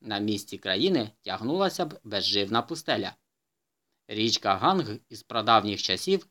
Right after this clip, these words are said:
відіграє найважливішу роль у житті індійців. Вони шанобливо називають її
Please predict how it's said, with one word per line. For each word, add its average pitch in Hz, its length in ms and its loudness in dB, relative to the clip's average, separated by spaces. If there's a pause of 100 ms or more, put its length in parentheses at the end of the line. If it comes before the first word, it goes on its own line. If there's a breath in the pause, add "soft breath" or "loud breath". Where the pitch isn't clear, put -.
відіграє 104 600 0
найважливішу 98 880 0
роль 170 320 2
у 104 120 -10
житті 98 460 -6
індійців. 104 640 -2 (520)
Вони 98 320 -4
шанобливо 101 600 0
називають 98 680 0
її 123 440 0